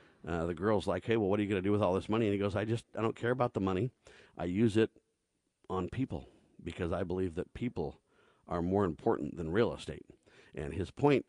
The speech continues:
really is that, you know what, the people in our lives are what matter the most. And, and so as I look at, uh, real wealth, I would say it's the love of a good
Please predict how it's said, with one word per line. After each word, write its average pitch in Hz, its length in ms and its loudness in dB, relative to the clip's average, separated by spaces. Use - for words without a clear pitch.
really 113 400 4
is 92 380 -4
that, 98 220 -2
you 98 80 -4
know 95 100 0
what, 92 180 -2
the 85 160 -6
people - 460 -10
in 85 100 -4
our 76 120 -6
lives 73 360 -8
are 82 80 -2
what 82 140 -4
matter 87 260 -4
the 78 100 -6
most. 76 380 -6
And, 73 100 -6
and 92 120 -6
so 107 140 4
as 107 100 2
I 139 120 2
look 131 220 2
at, 120 120 2
uh, 107 180 0
real 107 640 2
wealth, 95 400 0
I 98 120 0
would 90 180 -2
say 90 180 0
it's 90 160 -6
the 85 120 -4
love 101 260 0
of 92 120 2
a 80 80 -6
good 87 300 -6